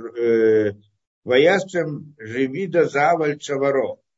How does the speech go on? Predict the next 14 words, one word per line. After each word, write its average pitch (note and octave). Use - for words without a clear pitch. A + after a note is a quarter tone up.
И A2+
поставил D3
ему C#3+
Ревида B2+
Зав, C3+
то C3
есть A#2+
золотое B2+
украшение D3+
такое C#3
особое C3+
на B2
его A#2
шее, F3